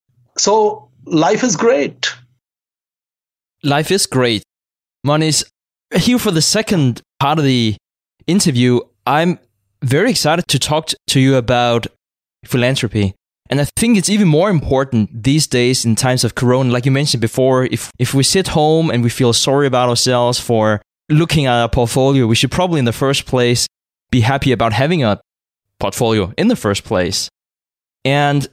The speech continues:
Speaker 2: specifically, I'm very interested to talk to you about Dashkana Foundation that you founded with your wife,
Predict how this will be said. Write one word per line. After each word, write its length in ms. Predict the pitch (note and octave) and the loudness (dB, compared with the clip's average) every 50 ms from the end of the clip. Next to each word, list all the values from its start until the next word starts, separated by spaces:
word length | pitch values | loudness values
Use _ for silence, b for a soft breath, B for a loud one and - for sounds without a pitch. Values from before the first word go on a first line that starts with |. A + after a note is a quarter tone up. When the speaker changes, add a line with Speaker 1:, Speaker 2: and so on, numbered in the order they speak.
| - | -6
Speaker 2:
specifically, 760 | - - - G3 - - C4+ - G#3+ E3 D#3+ D3+ D3 C#3 C#3 - - _ _ _ | -4 -2 0 0 0 0 0 0 0 0 0 0 0 0 -2 -4 -8 _ _ _
I'm 260 | - D3+ D#3 D#3 D3+ D3 | -2 0 2 2 2 2
very 300 | D3 F#3 A3+ A#3+ A3+ F#3 | 2 2 2 0 0 0
interested 580 | G3 A3+ - F3+ D#3+ - - C#3 C3+ C3 - _ _ - | 0 0 0 -2 -2 -2 0 -2 -2 -2 -4 _ _ -10
to 100 | - - | -6 -2
talk 180 | A3+ A#3+ - - | -4 -4 -2 -2
to 140 | - F#3+ | 0 0
you 140 | D#3 C#3+ C#3 | 2 2 2
about 380 | C3 A2 C3+ B2+ B2+ C3 C3+ C#3 - _ _ _ _ _ - | 2 0 0 0 0 0 -2 -4 -6 _ _ _ _ _ -2
Dashkana 480 | D3+ E3+ F3 - - D3+ C3+ C3 B2+ - | -2 0 0 -2 -2 0 0 0 0 0
Foundation 500 | C#3 C3 A#2+ B2 C3+ C#3 - - B2+ A#2+ | -2 0 0 0 0 0 2 2 2 2
that 220 | A#2+ A#2+ G#2+ - | 2 0 0 0
you 320 | B2+ B2+ B2+ B2+ B2 B2 - _ _ _ _ _ _ - | 2 2 2 2 2 0 -2 _ _ _ _ _ _ -14
founded 360 | - - - D#3+ E3+ F#3+ F#3 D3 | -8 -4 -2 0 0 0 0 0
with 120 | C#3 A#2+ | 0 0
your 100 | B2+ A#2 | 0 0
wife, 440 | A#2+ A#2+ B2 B2+ C3 C3 - - | 2 2 2 0 0 -2 -4 -8